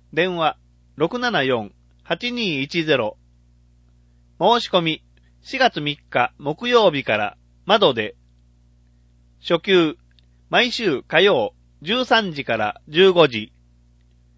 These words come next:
中級、毎週火曜、十時から十二時。水彩画教室。アイディー、一四二一六一。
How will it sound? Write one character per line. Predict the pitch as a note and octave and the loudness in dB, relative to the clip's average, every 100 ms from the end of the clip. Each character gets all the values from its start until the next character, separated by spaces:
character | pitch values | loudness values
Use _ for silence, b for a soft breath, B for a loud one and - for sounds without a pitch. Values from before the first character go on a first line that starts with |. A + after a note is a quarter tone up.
| _ _ | _ _
中 | - G#3+ A#3+ | -2 -2 -2
級、 | G#3 E3+ D3 - _ _ _ _ _ | -2 0 0 -6 _ _ _ _ _
毎 | E3 A#3+ A#3 | 0 0 -2
週 | A3+ C#3+ - | -2 -2 -4
火 | - F3+ | 0 2
曜、 | G#3 B2+ G2 _ _ - | 4 2 -2 _ _ -10
十 | F#3+ B3+ | -4 -2
時 | F3+ D3 | -2 -2
か | A#2 | -4
ら | A2 - _ D3 | -4 -8 _ -4
十 | F3 G#3+ | 0 2
二 | G3 E3+ | 2 -2
時。 | A2+ G2+ _ _ _ _ _ _ _ _ _ _ _ _ _ _ _ _ | -6 -14 _ _ _ _ _ _ _ _ _ _ _ _ _ _ _ _
水 | - B3+ B3+ | -6 -4 -2
彩 | C4+ B3 A3+ | -2 -2 0
画 | G#3+ G3+ _ | 0 0 _
教 | - G#3 F3 | 0 4 4
室。 | - A#2+ - G#2+ - _ _ _ _ _ _ _ _ _ _ _ - | 4 -10 -10 -12 -12 _ _ _ _ _ _ _ _ _ _ _ 2
ア | F3 | 2
イ | G3+ | 2
デ | F3 | 0
ィ | D3+ A2+ | -2 -2
ー、 | - _ _ _ _ | -10 _ _ _ _
一 | E3 D#3+ A#3+ | -12 -8 -2
四 | B3 G3+ D#3 | -2 -2 -4
二 | F#3+ A3 G#3+ | -4 -2 -4
一 | G3+ C#3+ | -4 -2
六 | B2+ C3+ E3+ | -2 0 0
一。 | F3+ - A2+ G#2 | 0 -4 -10 -10